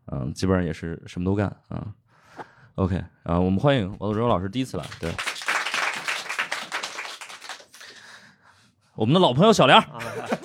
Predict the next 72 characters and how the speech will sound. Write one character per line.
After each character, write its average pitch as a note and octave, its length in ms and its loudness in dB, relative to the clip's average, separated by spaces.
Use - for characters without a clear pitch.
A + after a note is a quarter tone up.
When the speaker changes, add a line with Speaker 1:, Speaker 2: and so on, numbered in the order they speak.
Speaker 2:
<laughs> - 880 -4
谢 A3+ 160 2
谢， G#3 260 4
谢 D3 240 2
谢， - 20 2
谢 B2+ 180 -6
谢。 A2+ 60 -12
Speaker 1:
<laughs> - 80 -10
所 A#2+ 140 2
以 - 20 2
今 B2+ 140 0
天 C3+ 100 2
也 C3 80 2
很 A2+ 140 -4
开 G2 120 -2
心 F#2+ 220 -4
啊， F2 180 -4
这 F#2+ 160 -2
个， F2 320 2
我， F#2 280 0
我 F#2+ 100 0
们 F#2+ 100 -2
今 A#2+ 80 -2
天 C#3+ 320 0
就 A2+ 120 -6
是 G2+ 280 -2
一 A#2 80 -4
开 E3+ 160 2
始 C3 120 -8
的 G2 80 -2
初 C3 160 -10
衷 C#3 180 -2
是 A#2 320 0
想 E2+ 240 -2
聊 G2 240 2
一 B2 60 0
聊 G#2+ 200 2
鲁 G2+ 200 -2
迅， C#3 280 -4
呃， F#2 280 4
后 C#3 140 4
来 C#3 120 6
大 D3+ 160 2
家 D3+ 200 6
普 B2+ 160 -2
遍 D3+ 180 2
反 A2 180 -2
映 A2 140 -2
我 G#2 80 -2
们 F#2 100 -2
都 B2 80 2
没 A#2 140 0
读 G2+ 180 -2
过， G#2+ 220 -2
<laughs> C#4 840 -2
所 C3+ 140 4
以 D3+ 40 8
我 D3 60 6
们 A2 80 0
就 A#2+ 80 0
说 C#3+ 220 0
那 D3+ 100 0
就 C3+ 100 0
聊 A2 120 4
聊 C#3 100 6
读 A#2+ 200 -2
书 D3 180 -4
吧， G#2+ 180 0
因 G#2 80 -2
为 A#2 80 0
大 A#2+ 120 0
家 A#2 160 2